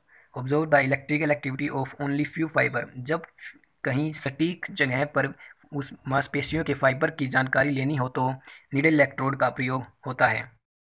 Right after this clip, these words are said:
जो नॉर्मल इलेक्ट्रिकल एक्टिविटी है मसल्स फाइबर की, वो फिजिशियन या न्यूरोलॉजिस्ट या एक्सपर्ट ही एग्जामिन कर पाते हैं।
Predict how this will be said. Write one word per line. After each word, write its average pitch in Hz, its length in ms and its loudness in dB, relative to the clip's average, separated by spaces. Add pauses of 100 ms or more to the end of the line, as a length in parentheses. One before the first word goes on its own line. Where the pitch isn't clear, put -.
(100)
जो 123 380 2
नॉर्मल 139 460 4 (160)
इलेक्ट्रिकल 139 680 6
एक्टिविटी 147 500 4
है 123 180 8
मसल्स 131 460 4
फाइबर 127 340 6
की, 123 380 -2
वो 143 440 4 (160)
फिजिशियन 151 640 4 (160)
या 135 200 8
न्यूरोलॉजिस्ट 147 880 8 (120)
या 131 200 8
एक्सपर्ट - 640 6
ही 139 160 6
एग्जामिन 131 520 6
कर - 280 12
पाते 127 240 6
हैं। 113 320 -4